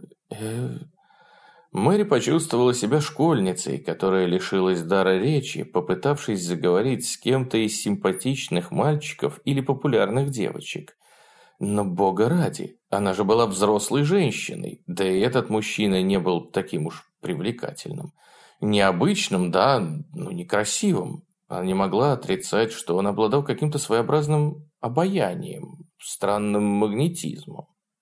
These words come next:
Мэри вновь ощутила то щекочущее чувство и подумала, что ее лицо может в любой момент взорваться от смущения.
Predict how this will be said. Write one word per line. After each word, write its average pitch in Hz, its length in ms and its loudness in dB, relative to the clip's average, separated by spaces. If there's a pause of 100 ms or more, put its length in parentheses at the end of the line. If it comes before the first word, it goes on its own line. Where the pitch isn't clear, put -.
(280)
Мэри 113 460 2
вновь 107 380 2
ощутила 127 720 2
то 127 240 2
щекочущее 107 960 -2
чувство 87 640 -2
и 73 160 -12
подумала, 151 680 0
что 196 300 -2
ее 90 340 -2
лицо 139 640 0
может 104 340 -4
в - 40 -6
любой 95 340 0
момент 101 480 0
взорваться 139 800 0
от - 80 -6
смущения. 143 800 -6